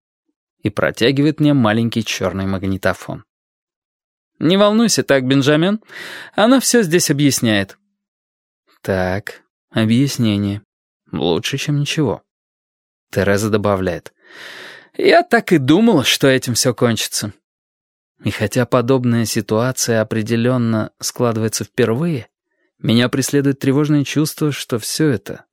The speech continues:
в мельчайших подробностях, я уже переживал когда-то. Головокружение памяти.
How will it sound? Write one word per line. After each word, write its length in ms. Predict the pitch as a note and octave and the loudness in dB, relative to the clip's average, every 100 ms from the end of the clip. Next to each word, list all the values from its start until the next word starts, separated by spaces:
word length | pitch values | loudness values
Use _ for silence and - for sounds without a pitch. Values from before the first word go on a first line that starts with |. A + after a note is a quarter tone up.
| - | -2
в 80 | |
мельчайших 680 | A2+ C#3 D3 - F#3+ - D#3+ | 2 2 0 -2 -4 -4 -4
подробностях, 800 | E3 D#3 D3 G#2 G2 - - - - - - - _ | -2 0 0 0 -2 -6 -14 -20 -20 -18 -16 -18 _
я 280 | D#3 C#3 | -4 -2
уже 260 | D#3 C#3 D3 | 0 0 0
переживал 680 | - D3+ C#3+ C#3 C#3+ C3 F#2+ | 2 2 4 2 4 2 0
когда-то. 640 | G2+ G2 G2 G2 - - _ _ _ | -4 -4 0 -2 -2 -14 _ _ _
Головокружение 1200 | B2 A#2+ G#2+ F#2+ F#2 - F#2+ F2+ A#2 C3+ A#2+ A2 - _ _ | 0 2 4 2 -2 -4 -4 -4 -2 -2 -2 -4 -10 _ _
памяти. 540 | G#2+ F#2 E2+ - - | -4 -4 -8 -14 -16